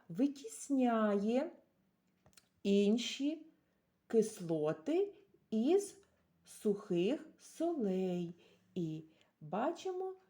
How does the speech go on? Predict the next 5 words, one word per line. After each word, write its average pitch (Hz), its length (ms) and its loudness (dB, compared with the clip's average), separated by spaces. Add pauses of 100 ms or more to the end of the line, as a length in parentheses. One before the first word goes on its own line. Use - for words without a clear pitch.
що 175 540 -6
виділяється 170 1120 -4 (840)
хлороводень. 160 1700 -6 (2250)
Отже, 339 300 4
підсумуємо 220 1300 4